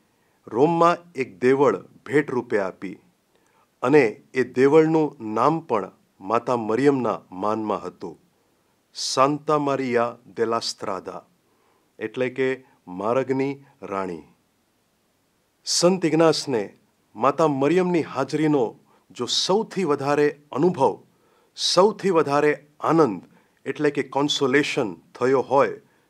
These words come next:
તો એ હતો રોમમાં અને માન્ડ્રેસામાં.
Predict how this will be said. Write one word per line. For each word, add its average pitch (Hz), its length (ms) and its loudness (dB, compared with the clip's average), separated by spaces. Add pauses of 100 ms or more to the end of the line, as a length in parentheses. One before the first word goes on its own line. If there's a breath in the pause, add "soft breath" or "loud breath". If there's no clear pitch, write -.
(180)
તો 120 220 -4
એ 143 140 2
હતો 127 560 -6 (200 soft breath)
રોમમાં 147 680 0 (320)
અને 123 180 -4
માન્ડ્રેસામાં. 104 920 -4